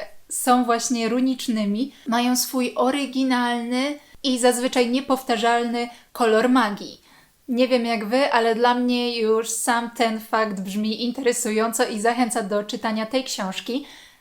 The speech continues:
ale poza tym, że jest opcja wybrania którejś z tych profesji,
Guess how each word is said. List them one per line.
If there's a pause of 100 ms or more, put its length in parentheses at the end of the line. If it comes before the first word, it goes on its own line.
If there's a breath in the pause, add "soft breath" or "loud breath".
(160)
ale (760 soft breath)
poza
tym,
że
jest
opcja
wybrania
którejś
z
tych
profesji,